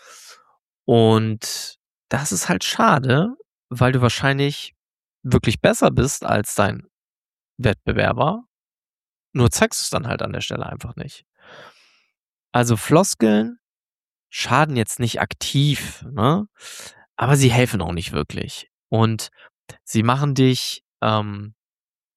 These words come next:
unsichtbar, wenn man so will, in einer Menge, in der halt irgendwie alle gleich klingen. Differenzierung beginnt, wenn du aufhörst, das zu sagen, was alle sagen.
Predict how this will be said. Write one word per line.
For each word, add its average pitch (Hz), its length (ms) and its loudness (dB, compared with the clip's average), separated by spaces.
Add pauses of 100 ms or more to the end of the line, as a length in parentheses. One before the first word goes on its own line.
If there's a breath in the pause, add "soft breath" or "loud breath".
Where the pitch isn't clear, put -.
(160)
unsichtbar, 165 840 2
wenn 143 160 -6
man 113 160 2
so 104 220 -2
will, 117 280 2
in 113 140 -6
einer 110 420 0 (340 loud breath)
Menge, 139 500 2 (1080 soft breath)
in 123 80 -4
der 110 120 2
halt 113 140 2
irgendwie 107 240 2
alle 98 160 2
gleich 87 320 -2
klingen. - 280 -8 (680 loud breath)
Differenzierung 127 720 2
beginnt, 196 580 -2 (240)
wenn 113 340 -2
du 180 300 -2
aufhörst, 151 720 2
das 123 380 -2
zu - 180 -6
sagen, 113 460 0 (240)
was 113 420 -4 (100)
alle 87 220 -4
sagen. - 360 -12